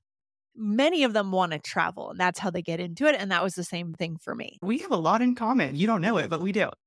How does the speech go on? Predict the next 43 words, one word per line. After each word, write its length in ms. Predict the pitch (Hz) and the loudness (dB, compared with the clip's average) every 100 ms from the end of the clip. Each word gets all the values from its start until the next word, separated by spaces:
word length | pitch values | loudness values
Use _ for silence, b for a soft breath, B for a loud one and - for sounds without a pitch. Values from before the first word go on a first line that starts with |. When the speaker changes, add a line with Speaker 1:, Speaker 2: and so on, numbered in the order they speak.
| _ | _
Speaker 2:
So 200 | - 208 220 | 0 0 2
Speaker 1:
<laughs> 260 | 208 - | -2 0
Speaker 2:
I 320 | 202 220 233 - | 0 2 0 -2
actually 380 | 190 - 226 208 | -6 -6 -10 -10
moved 440 | 165 180 185 - - | -6 -6 -6 -12 -8
to 200 | 196 175 | -6 -4
China 460 | - 214 185 156 - _ - | 0 2 2 0 -2 _ 0
when 120 | 196 | 2
I 60 | |
was 140 | 185 185 | 2 0
twenty-three 380 | 190 175 190 165 | -2 -2 -2 -2
years 200 | 156 147 | 0 0
old. 300 | 135 190 208 - | 2 2 0 -4
And 420 | 165 170 170 170 | -2 0 -2 0
I 100 | - | -2
wanted 400 | 170 160 208 269 | 0 0 2 0
to, 300 | - - 196 | -4 -6 0
I'm 120 | 175 175 | 0 0
from 120 | 190 | -6
Canada, 360 | - 160 160 156 | -4 -2 0 -2
I 60 | |
wanted 280 | 156 151 175 | -2 -2 -2
to 320 | - 202 175 170 b _ _ _ | 0 2 2 -2 b _ _ _
leave 500 | 170 175 170 190 - _ - | -2 0 0 -4 -8 _ 0
my 120 | 170 | 0
home 160 | 180 | 0
country. 300 | 170 156 156 | -4 -6 -2
I 60 | 170 | -2
never 260 | 160 170 202 | 0 0 -2
really 460 | 180 180 202 247 | -2 0 4 2
felt 260 | 247 285 247 | 4 2 2
fully 240 | 226 220 | -4 -2
aligned 360 | 202 151 147 180 | -2 0 -2 -2
there. 180 | 208 185 | 0 0
I 60 | |
don't 120 | 175 | 0
know 120 | 180 170 | -2 -4
if 60 | - | -2
you 100 | 151 | -4
experienced 540 | - 156 156 151 - | -4 -4 -4 -4 -4
that 160 | 139 143 | -4 -4
as 120 | 156 147 | -8 -4
well. 300 | 135 226 | 2 2